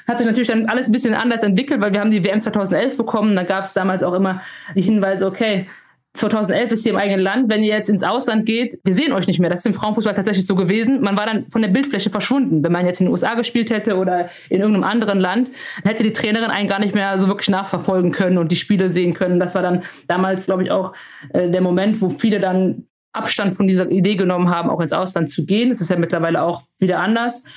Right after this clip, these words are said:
Und danach hat sich tatsächlich auch einfach nicht mehr ergeben. Beziehungsweise es gab die Möglichkeiten auch mal, aber dann war ich hier auch so sehr familiär verwurzelt, dass ich gesagt habe, nein, das ist für mich auch der richtige Weg hier in meinem Heimatverein S C null sieben Bad Neuenahr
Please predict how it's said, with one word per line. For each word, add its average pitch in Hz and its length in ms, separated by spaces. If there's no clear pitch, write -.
Und 196 280
danach 190 300
hat 254 100
sich 247 100
tatsächlich 226 340
auch 208 80
einfach 214 300
nicht 226 180
mehr 214 140
ergeben. 202 560
Beziehungsweise 196 300
es 180 40
gab 214 200
die 208 80
Möglichkeiten 262 600
auch 233 120
mal, 247 260
aber 185 160
dann 190 240
war 190 140
ich 190 60
hier 185 200
auch 190 220
so 202 180
sehr 190 160
familiär 190 440
verwurzelt, 208 640
dass 180 180
ich - 60
gesagt 180 300
habe, 180 160
nein, 185 220
das 185 80
ist - 100
für 196 80
mich 185 140
auch 180 160
der 180 120
richtige 180 360
Weg 196 180
hier 196 240
in 185 120
meinem 180 160
Heimatverein 190 360
S 190 160
C - 80
null 190 120
sieben 190 180
Bad 185 140
Neuenahr 240 420